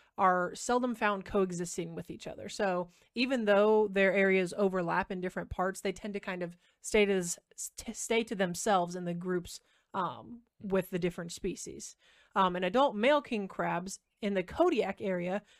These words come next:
have been known to migrate up to one hundred miles round trip annually,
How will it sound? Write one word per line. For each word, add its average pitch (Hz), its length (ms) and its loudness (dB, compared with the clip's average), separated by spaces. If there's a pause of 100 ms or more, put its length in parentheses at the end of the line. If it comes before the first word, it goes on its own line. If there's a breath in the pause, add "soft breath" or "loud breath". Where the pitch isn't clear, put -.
have 226 180 -4
been 220 120 -4
known 214 180 -2
to 208 100 -12
migrate 202 340 0
up 202 180 -4
to 196 160 -4
one 202 320 -4
hundred 247 360 -4
miles 185 600 2
round 214 400 -2
trip - 300 -8 (160)
annually, 180 680 -4